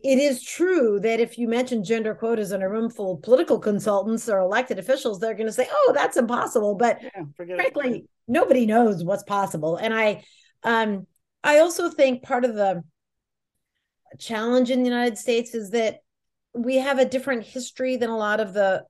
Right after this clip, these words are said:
Speaker 1: the Latin American and European and African nations that have been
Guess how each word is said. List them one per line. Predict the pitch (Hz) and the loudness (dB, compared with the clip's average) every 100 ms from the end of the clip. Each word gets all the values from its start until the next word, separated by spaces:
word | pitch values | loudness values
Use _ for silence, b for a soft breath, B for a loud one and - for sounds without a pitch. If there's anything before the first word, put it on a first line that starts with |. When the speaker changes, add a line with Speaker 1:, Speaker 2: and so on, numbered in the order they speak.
| 202 | -6
Speaker 1:
the | 214 202 | 0 0
Latin | 196 202 202 | 2 0 0
American | 208 196 196 196 202 208 202 | -4 -2 0 0 -2 -4 -6
and | 180 156 165 170 | -6 -6 -6 -4
European | 196 185 190 190 202 | -4 -4 -6 -8 -6
and | 185 170 | -4 -4
African | 185 180 190 | -6 -6 -8
nations | 180 190 220 208 196 | -6 -6 -6 -8 -2
that | 196 | 0
have | 185 170 | 2 0
been | 190 196 190 | -4 -4 -6